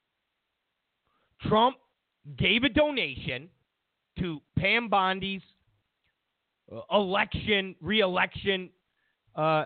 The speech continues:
campaign. She had an event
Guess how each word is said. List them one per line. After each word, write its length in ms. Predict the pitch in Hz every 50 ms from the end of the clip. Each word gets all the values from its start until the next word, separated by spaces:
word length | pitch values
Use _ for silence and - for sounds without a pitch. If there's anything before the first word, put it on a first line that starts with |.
| - _ -
campaign. 580 | - 190 196 196 196 - - 123 110 107 123 127 _ _ _ _ _ _ _ _ _ _ _ _ _ _ _ _ _ _ _ _ _ _ _ _ _ _ _ _ _ _ _ _ _ _ _ _ _ _ _ _ _ _ _ _ _ _ _ _ _ _ _ _ _ _ _ _ _ _ _ _ _ _ _ _ _ _ -
She 300 | - - - 262 254 -
had 180 | 214 214 214
an 140 | 220 220 214
event 480 | 196 175 147 151 233 254 220 202 208